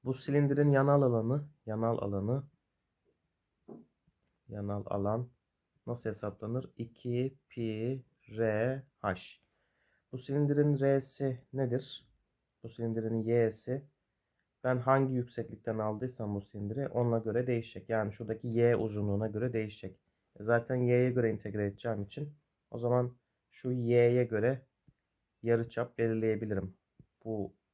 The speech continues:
şeyi, silindiri buradan almış olsaydım şöyle Y olmuş olacaktı. Şuradan almış olsam yine Y. Y'ler nereden nereye gezer onlara bakacağız. Yani burada şu yarıçapımız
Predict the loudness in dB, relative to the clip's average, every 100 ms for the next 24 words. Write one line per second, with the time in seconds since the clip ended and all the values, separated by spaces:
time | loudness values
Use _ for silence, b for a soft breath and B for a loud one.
0 | _ -20 -14 -6 -4 -2 -6 -6 -2 0
1 | 4 2 2 -2 0 2 2 2 0 -4
2 | -10 -6 -6 -6 -8 -12 _ _ _ _
3 | _ _ -2 0 2 4 6 6 6 4
4 | 0 -4 -6 -6 -12 -12 -16 -16 _ _
5 | _ -4 0 2 2 0 -6 -10 -6 -4
6 | -2 -2 2 2 0 2 4 6 6 6
7 | 6 4 4 2 2 2 0 -2 -2 -4
8 | -2 -2 -2 -2 -4 -8 -14 -14 _ _
9 | _ _ _ _ -4 0 0 0 0 2
10 | 2 2 -2 _ _ _ _ _ _ _
11 | _ _ -12 -6 -4 -6 _ 2 2 2
12 | -6 -6 -4 -4 -6